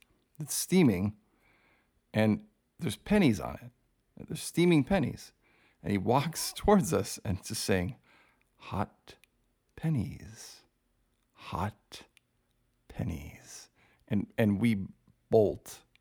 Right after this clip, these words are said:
the fuck out of there to whichever parent was sort of monitoring the Knight's house. I don't remember, but they called the, like, the police on this guy and stuff.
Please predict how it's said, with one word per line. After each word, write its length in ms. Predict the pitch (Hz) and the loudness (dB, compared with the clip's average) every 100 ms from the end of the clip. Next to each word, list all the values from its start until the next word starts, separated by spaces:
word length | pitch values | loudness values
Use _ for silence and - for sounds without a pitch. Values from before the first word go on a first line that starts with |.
| _ _ | _ _
the 140 | 95 87 | -4 -4
fuck 520 | - - - 107 95 | -10 -4 2 2 4
out 200 | 90 87 | 0 0
of 80 | 82 | -2
there 320 | 80 85 - _ _ _ _ _ _ _ - | -2 -4 -12 _ _ _ _ _ _ _ -12
to 480 | - 98 92 87 - - _ - - | -2 0 2 0 -4 -16 _ -20 -8
whichever 600 | - 107 113 104 101 95 - _ _ | -4 0 2 2 2 0 -8 _ _
parent 440 | - 87 92 87 - | -6 -4 -2 -4 -6
was 120 | 92 | -6
sort 220 | - 98 | -4 -2
of 140 | 92 | -2
monitoring 600 | 92 95 98 92 101 92 | 0 0 0 -2 -2 0
the 100 | 90 | 0
Knight's 340 | 87 90 87 - | -2 -2 -4 -6
house. 320 | 87 87 - | -4 -4 -4
I 60 | 87 | -4
don't 180 | 95 | -2
remember, 420 | 87 85 85 80 82 | -2 -2 -2 -2 -4
but 200 | - - _ - - - - | -4 -8 _ -20 -20 -8 2
they 100 | 160 | 6
called 260 | 165 143 | 10 10
the, 160 | 110 98 | 8 4
like, 240 | 95 95 | 4 2
the 100 | - | 0
police 400 | 90 101 107 101 | -4 0 0 2
on 100 | 95 | 0
this 160 | 95 - | -2 -2
guy 160 | 98 92 | -2 -2
and 120 | 92 | -2
stuff. 260 | - 98 | -2 -2